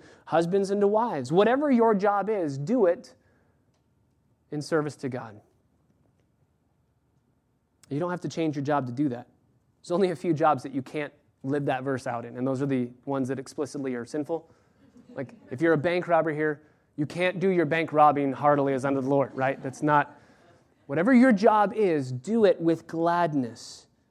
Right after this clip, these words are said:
with joy. Your entire life is joyful service to the King. So when we gather together on Sunday mornings, it's just an overflow. It's just the tip of the iceberg of what we're doing all throughout the week.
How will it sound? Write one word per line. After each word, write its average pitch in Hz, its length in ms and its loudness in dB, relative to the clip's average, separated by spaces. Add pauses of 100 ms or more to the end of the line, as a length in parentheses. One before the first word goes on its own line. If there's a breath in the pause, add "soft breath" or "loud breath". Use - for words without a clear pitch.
(100)
with 151 200 0
joy. 160 420 4
Your 165 300 4
entire 190 640 2
life 170 460 2 (320 soft breath)
is 147 200 0
joyful 165 540 2
service 139 580 -2 (280 soft breath)
to 151 100 -4
the 147 80 -2
King. 190 240 2
So 165 140 2
when 165 120 4
we 165 80 2
gather 190 300 8
together 160 460 4
on 151 180 -2
Sunday 170 260 0
mornings, 180 380 2 (240 soft breath)
it's 214 140 -6
just 202 180 -6
an 147 80 -2
overflow. 165 560 0
It's 160 160 -2
just 233 160 -4
the 190 80 -4
tip 214 200 -2
of 196 60 0
the 180 100 6
iceberg 185 440 2
of 143 100 -2
what 165 140 0
we're 165 80 -2
doing 147 240 -2
all 151 260 2
throughout 143 360 -4
the 127 80 -4
week. 120 320 -8